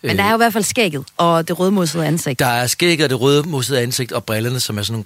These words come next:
Speaker 2: nogle konstanter. Men ellers er det, så er det hele egentlig, hvad hedder det, op i luften. Og det, Danmarks Radio har jo sådan en, øh, en marketingsafdeling, som jo gerne vil,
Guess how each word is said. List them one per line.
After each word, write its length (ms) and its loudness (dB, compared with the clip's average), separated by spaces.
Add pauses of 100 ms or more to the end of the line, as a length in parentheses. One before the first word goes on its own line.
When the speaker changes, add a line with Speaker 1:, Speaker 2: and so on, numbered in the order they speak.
Speaker 2:
nogle 140 -8
konstanter. 500 -4
Men 100 -2
ellers 180 0
er 60 -2
det, 240 -6
så 80 -4
er 40 -2
det 160 0
hele 240 0
egentlig, 440 -4
hvad 140 -10
hedder 80 -6
det, 100 -6
op 120 -4
i 40 -2
luften. 440 -6
Og 140 -12
det, 320 -2 (280)
Danmarks 320 -2
Radio 260 -2
har 140 -2
jo 160 -4
sådan 160 -8 (100)
en, 100 -4
øh, 200 -6 (840)
en 80 -2
marketingsafdeling, 960 -4
som 280 -4
jo 120 -4
gerne 260 -4
vil, 100 -8